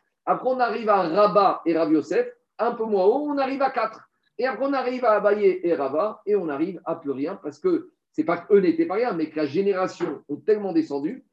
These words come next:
qu'il y a moins besoin d'avoir de Mazikim. Et ça m'amène, Rabotai, au Tosfot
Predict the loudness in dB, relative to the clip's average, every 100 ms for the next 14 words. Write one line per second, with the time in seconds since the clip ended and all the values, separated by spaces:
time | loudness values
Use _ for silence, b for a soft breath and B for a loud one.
0 | _ _ 0 4 4 4 4 4 4 0
1 | -2 -2 -2 2 0 2 0 0 -4 -6
2 | 4 6 4 -4 -4 -4 -6 -12 -8 -8
3 | -12 _ _ _ 2 4 -2 0 -2 -2
4 | -2 -4 -4 -4 -2 0 0 0 8 8
5 | 8 -2 -4 -4 -2 -4 -4